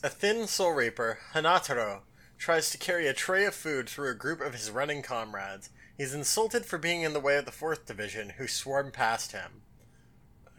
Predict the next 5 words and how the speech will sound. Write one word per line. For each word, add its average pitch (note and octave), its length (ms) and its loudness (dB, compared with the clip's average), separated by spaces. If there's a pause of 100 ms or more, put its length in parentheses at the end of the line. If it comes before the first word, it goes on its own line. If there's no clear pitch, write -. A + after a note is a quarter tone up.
(120)
Hanataro G3 520 4
reaches G3+ 360 -2
Rukia's E3+ 440 2
old F#3+ 260 -4
cell, A#2+ 500 0